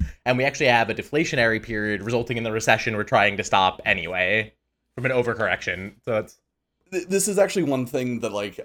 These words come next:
Speaker 2: I, I was going to end on kind of as, like, the, the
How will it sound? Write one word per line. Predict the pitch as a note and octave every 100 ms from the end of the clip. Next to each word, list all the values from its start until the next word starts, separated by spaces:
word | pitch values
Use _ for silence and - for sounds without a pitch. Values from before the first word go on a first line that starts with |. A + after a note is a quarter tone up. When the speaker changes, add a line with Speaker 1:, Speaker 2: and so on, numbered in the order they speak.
| G#2+
Speaker 2:
I, |
I | E2+ G#2+ - -
was | G#2+ A2
going | A2+ A2 G#2+ G#2
to | A#2+ G2+ G2 F#2+
end | G#2+ G#2+ G2
on | F2+ F#2 F#2+
kind | A2+
of | F#2+
as, | F#2 F2+
like, | F2+
the, | - F2
the | F2 F2+ E2